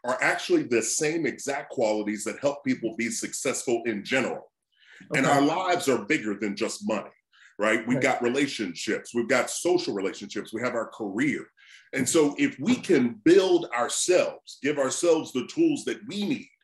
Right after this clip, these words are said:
Speaker 1: to be successful in life, we can have success in all of those different areas.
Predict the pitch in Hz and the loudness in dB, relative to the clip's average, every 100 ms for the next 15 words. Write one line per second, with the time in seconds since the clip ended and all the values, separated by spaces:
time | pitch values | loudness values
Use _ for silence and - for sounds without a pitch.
0 | _ - - 143 170 202 - 131 - 160 | _ -20 -4 0 0 0 -2 -4 -2 -2
1 | - 131 120 101 117 185 117 - _ _ | -2 -2 -2 -2 -4 -6 -6 -8 _ _
2 | - 220 196 135 143 139 - - - 139 | -4 -4 -4 -2 -2 -2 -6 -6 0 0
3 | - 117 107 131 135 170 170 127 123 117 | 2 -4 -4 2 4 4 2 0 -2 0
4 | 123 104 127 180 117 - _ - | -4 -2 -2 0 -2 -6 _ -20